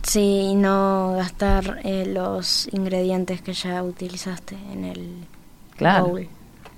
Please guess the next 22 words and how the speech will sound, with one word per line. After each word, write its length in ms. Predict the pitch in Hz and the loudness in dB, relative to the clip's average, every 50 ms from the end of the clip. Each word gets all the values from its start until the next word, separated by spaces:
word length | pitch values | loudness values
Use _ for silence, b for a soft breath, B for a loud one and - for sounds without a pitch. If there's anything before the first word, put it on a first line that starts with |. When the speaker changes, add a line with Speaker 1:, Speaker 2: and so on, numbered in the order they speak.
| - - - | -20 -14 -6
Speaker 2:
Claro. 260 | - 151 151 151 160 - - - - - - B B B B B B B B | 0 0 0 0 0 -6 -12 -14 -18 -20 -18 B B B B B B B B
Bueno, 220 | - 180 185 175 170 | 4 4 4 6 6
les 180 | 165 156 - | 4 4 6
iba 100 | 214 226 | 6 6
a 40 | 233 | 8
preguntar, 400 | 208 175 175 170 165 165 160 - - | 8 6 6 8 8 8 8 8 6
y 160 | - 175 170 | 4 2 2
ustedes 300 | 160 - 214 226 247 190 | 2 4 6 6 6 6
vieron 220 | 190 196 208 220 | 6 6 6 6
lo 60 | 202 165 | 6 6
que 60 | 156 | 6
decía 220 | 151 147 - 170 165 | 4 4 6 4 6
Sebastián 420 | 160 180 156 147 - - 185 202 202 | 8 6 6 6 6 6 6 6 8
ahí, 240 | 165 147 160 185 | 6 6 6 4
como, 360 | 185 - 190 180 165 147 - - | 6 6 6 8 8 6 4 2
¿qué, 160 | - 254 262 - | 0 0 0 2
qué 140 | - 330 | 4 4
han 80 | 370 415 | 4 4
aprendido 560 | 453 440 - 269 147 156 151 147 143 131 131 | 4 2 2 2 2 2 2 0 0 0 0
en 60 | 131 131 | 0 -2
la 80 | 135 | -4
cocina? 500 | 131 - 135 - - 139 120 127 131 139 | -4 -4 -6 -6 -4 -4 -4 -2 -4 -6